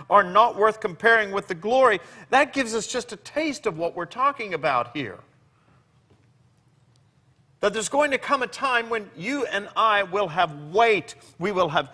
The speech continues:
substance, we will be recognized, we will be acknowledged. You know, most people go through their lives longing to be noticed, even if you're an introvert. You want to be recognized as having value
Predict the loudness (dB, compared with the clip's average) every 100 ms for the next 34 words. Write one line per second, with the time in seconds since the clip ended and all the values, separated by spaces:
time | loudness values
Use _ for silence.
0 | -10 -2 2 4 4 2 -8 -8 -8 -12
1 | -18 -4 -2 2 0 0 -2 2 2 2
2 | -4 -4 0 0 -2 -4 -2 -2 0 0
3 | 2 4 4 4 0 -2 2 2 0 -12
4 | -4 4 4 4 -2 -6 0 2 4 4
5 | 2 -4 -2 2 2 4 2 2 2 0
6 | -6 -16 -8 4 6 8 6 -2 -4 -4
7 | 0 6 6 6 -2 -8 -12 -16 -20 _
8 | _ _ _ -2 -2 0 -4 -4 -2 0
9 | 0 -2 0 0 -2 -6 -14 -20 _ _
10 | _ _ _ _ _ _ -4 0 0 0
11 | 0 -2 4 4 4 -4 -2 0 0 -2
12 | -4 4 4 4 -6 4 8 10 8 4
13 | -4 -14